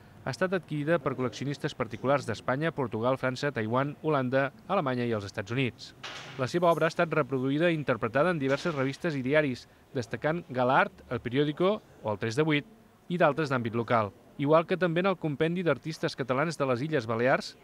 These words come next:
del Diccionari Ràfols, i en el llibre Pintors i Escultors Espanyols. També es va publicar l'any mil nou-cents noranta-nou un llibre antològic, Maria Antònia Soler, escrit pel prestigiós crític d'art Josep Maria Cadena.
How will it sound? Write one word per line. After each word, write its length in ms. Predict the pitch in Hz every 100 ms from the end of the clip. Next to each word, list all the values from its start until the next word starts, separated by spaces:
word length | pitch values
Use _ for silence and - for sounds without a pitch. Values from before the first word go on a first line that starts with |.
| -
del 80 | 113
Diccionari 480 | 117 - 151 165 180
Ràfols, 460 | 147 135 147 - - _ _
i 80 | 185
en 80 |
el 80 | 208
llibre 300 | 175 185 214
Pintors 480 | 170 147 120 190 175
i 40 | 151
Escultors 440 | - 123 120 110
Espanyols. 640 | - 156 160 123 104 - _ _ _
També 160 | - 156 147
es 20 |
va 140 | 143
publicar 380 | 139 143 135 165
l'any 140 | 156 143
mil 140 | 165 160
nou-cents 300 | 131 151 123
noranta-nou 540 | 127 127 131 170 151 175 _ _
un 140 | 160
llibre 220 | 170 180 190
antològic, 640 | 160 147 160 120 117 - _
Maria 220 | 123 131
Antònia 240 | 123 143 156
Soler, 240 | 160 180 135 - _
escrit 300 | 127 - 208 -
pel 140 | 156
prestigiós 540 | 135 131 - 123 165 -
crític 320 | 165 151 156
d'art 220 | 143 143
Josep 160 | 143 143
Maria 240 | 117 113
Cadena. 380 | 110 131 147 127